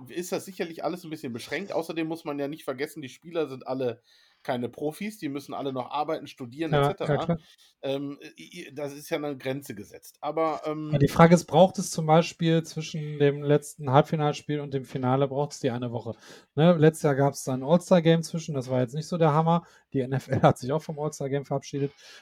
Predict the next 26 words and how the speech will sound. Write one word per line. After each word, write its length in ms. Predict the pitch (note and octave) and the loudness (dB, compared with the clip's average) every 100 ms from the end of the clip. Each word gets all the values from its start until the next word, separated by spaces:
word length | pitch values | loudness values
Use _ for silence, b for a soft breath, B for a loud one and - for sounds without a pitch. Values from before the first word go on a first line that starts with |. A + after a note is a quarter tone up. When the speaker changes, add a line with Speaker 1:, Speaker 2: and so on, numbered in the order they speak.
| _ | _
Speaker 2:
Ne? 300 | C#3+ F#3 E3+ | 6 8 6
Ähm, 320 | - D#3 D#3 - _ _ _ _ D#3 C#3 D3+ - - _ _ | 8 8 8 -2 _ _ _ _ -8 -6 -8 -12 -18 _ _
oder, 380 | - E3+ F3+ F3 | 4 12 12 12
oder 240 | E3+ F3 E3 | 8 8 10
setz 260 | F3 F3 | 8 8
ich, 180 | F3+ - | 0 2
oder 200 | E3 E3 | 6 6
setz, 280 | D#3+ D#3+ D3 | 6 2 0
oder 200 | D3+ D#3 | 4 6
setz 220 | E3 - | 6 2
ich 120 | - | -2
eine 80 | D#3 | -2
Runde 300 | C#3 D#3+ D#3 | 2 4 4
mehr 180 | D3+ D#3 | 6 6
in 60 | |
die 80 | E3+ | 6
Playoffs 480 | - E3+ F3 F3 - | 6 8 10 8 4
und 100 | E3 | 0
mach 160 | D#3+ - | 0 2
dann 160 | D#3+ | 2
das 140 | D#3 D3+ | 2 6
Halbfinale 600 | D#3 D#3+ E3 D#3 D#3+ D#3 | 6 6 4 6 8 6
eine 220 | D#3+ D#3 | 6 4
Woche 200 | D#3 D#3 | 0 -2
vorm 220 | E3 D#3 | -2 -2
Finale? 400 | F3+ G#3 G3 A2 | 2 4 4 2